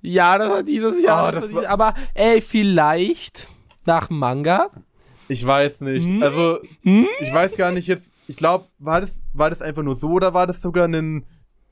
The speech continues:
Speaker 2: Anniversary-Ding bei, ich glaub, das war Anniversary-Ding sogar bei denen.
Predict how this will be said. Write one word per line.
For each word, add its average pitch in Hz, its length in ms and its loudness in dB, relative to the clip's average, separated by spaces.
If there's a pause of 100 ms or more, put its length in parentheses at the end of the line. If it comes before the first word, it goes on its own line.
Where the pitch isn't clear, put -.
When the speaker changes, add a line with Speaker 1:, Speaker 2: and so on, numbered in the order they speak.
(480)
Speaker 2:
Anniversary-Ding 139 1000 -2
bei, 117 580 0 (160)
ich - 240 -14
glaub, 156 200 0
das 175 120 -12
war 175 80 -2
Anniversary-Ding 143 760 -6
sogar 110 280 -8
bei 107 160 -4
denen. 107 360 -8